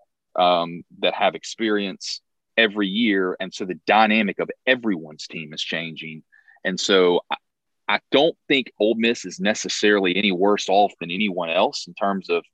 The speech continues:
adding new dynamics and what will come in, because I think this is the new norm. But I think that Ole Miss is going to have to find those points. And if you pin those on a freshman or a transfer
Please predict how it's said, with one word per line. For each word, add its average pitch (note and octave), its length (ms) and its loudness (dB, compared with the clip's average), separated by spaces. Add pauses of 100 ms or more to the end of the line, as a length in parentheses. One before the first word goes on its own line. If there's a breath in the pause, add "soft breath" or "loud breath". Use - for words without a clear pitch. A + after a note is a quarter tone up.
(100)
adding F#2+ 460 0
new F#2+ 160 0
dynamics F#2 640 -2
and E2 120 -20
what F#2 160 -2
will E2 80 -16
come F2 200 -4
in, G#2+ 180 -2
because - 280 -20
I - 140 -12
think F#2+ 160 -4
this F#2+ 180 -6
is - 160 -12
the F2 80 -4
new F2+ 200 -2
norm. G2+ 380 -4 (520 loud breath)
But G3+ 140 6
I - 100 6
think A2+ 340 0
that F#2 220 0 (120)
Ole G#2+ 180 4
Miss G#2+ 340 -4
is G#2+ 220 -2
going G2+ 260 -4
to F#2+ 60 -4
have F#2+ 260 0
to - 120 -20
find F#2 300 2
those E2+ 180 -8 (120)
points. F2+ 400 -6
And F2 100 -6
if E2+ 140 -6
you A#2 180 2
pin D3 380 0
those A#2+ 260 2
on F#2 180 -4 (140)
a G#2+ 160 4 (140)
freshman G2 520 0
or E2+ 240 -8
a G2 200 2
transfer D#2 840 -4